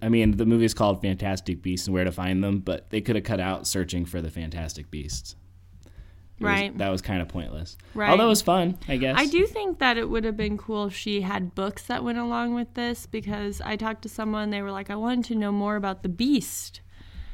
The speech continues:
Speaker 2: Well, if she had written books, you would get all those details that you don't get in a movie.
Speaker 1: So,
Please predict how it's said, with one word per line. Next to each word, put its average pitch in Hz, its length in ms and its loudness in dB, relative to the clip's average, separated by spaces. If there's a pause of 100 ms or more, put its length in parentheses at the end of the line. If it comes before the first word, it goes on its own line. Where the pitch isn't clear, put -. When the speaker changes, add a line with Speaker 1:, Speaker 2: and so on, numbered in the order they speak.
(160)
Speaker 2:
Well, 220 140 0
if 214 80 -4
she 247 140 -2
had 208 100 0
written 196 240 -2
books, 285 360 -2
you 214 140 0
would 190 160 0
get 208 160 0
all 196 160 2
those 185 240 -2
details 208 460 -2
that - 140 -4
you 185 280 -2
don't 185 300 -2
get 185 160 -2
in 151 100 0
a 165 80 -2
movie. 175 380 -2
Speaker 1:
So, 151 560 8